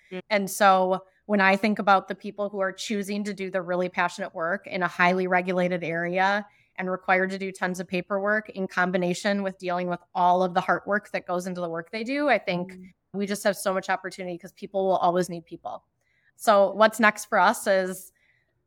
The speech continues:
Speaker 2: one, just getting this into the hands of every special educator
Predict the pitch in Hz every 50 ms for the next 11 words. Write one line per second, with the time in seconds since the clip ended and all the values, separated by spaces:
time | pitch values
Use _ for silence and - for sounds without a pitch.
0 | _ - 202 220 214 226 226 196 226 220 220 - - 214 208 208 208 202 202 208
1 | 214 202 202 196 196 196 202 196 185 190 180 202 196 202 - - 180 196 185 -
2 | - 190 175 - 185 175 170 170 - 180 175 185 220 254